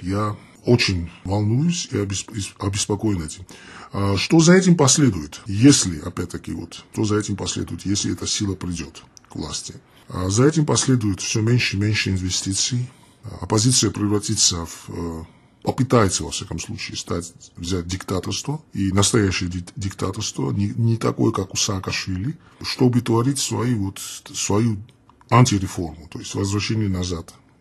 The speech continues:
э, и чтобы это особенно не освещалось в прессе. Это вызовет, э, тоже большие возмущения, э, потому что люди поймут, что, м,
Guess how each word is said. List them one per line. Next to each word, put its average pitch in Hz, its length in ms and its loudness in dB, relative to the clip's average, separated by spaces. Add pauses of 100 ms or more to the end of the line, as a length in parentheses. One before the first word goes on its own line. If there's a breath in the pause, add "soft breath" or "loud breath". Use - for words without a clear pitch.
(220)
э, 92 40 -14 (400)
и 101 40 -12
чтобы 92 500 -4 (320)
это 104 200 -2
особенно 110 380 -2
не 101 140 2
освещалось - 880 -6
в - 80 -20
прессе. - 400 -10 (1000 loud breath)
Это 151 240 6
вызовет, 113 640 4 (380 loud breath)
э, 98 440 -8
тоже 107 420 6
большие 101 420 -2
возмущения, 107 720 -2 (380)
э, 98 100 -12
потому 107 300 -2
что - 180 -6
люди 110 260 -2
поймут, 101 420 0
что, 95 380 -8 (840 loud breath)
м, 85 420 -6